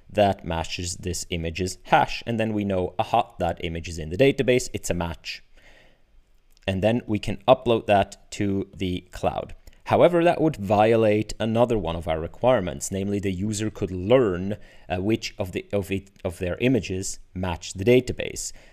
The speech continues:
So we'll have to, as I said, we'll have to get a bit creative. So what we do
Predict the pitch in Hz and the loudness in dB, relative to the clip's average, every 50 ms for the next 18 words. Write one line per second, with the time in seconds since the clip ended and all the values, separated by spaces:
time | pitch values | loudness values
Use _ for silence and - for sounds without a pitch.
0 | _ _ - - - 98 92 92 90 - 120 131 - - 131 120 - - - 87 | _ _ -8 -2 -2 0 0 2 4 6 6 6 6 4 -2 -2 -2 -2 -2 -2
1 | 92 87 101 117 117 - 120 104 87 90 87 87 85 - - 98 85 95 98 - | 0 2 2 2 4 4 4 4 4 2 -2 -2 -2 -2 -2 -2 0 0 0 0
2 | - - - - 95 90 - - - - - 107 135 151 143 107 69 - - - | -4 -8 -8 -6 -6 -6 -6 -8 -10 -2 2 4 6 6 6 4 2 -2 -4 -4
3 | - 92 101 139 156 - 151 143 127 107 104 98 90 90 | -2 0 4 2 2 4 2 0 2 2 2 2 2 0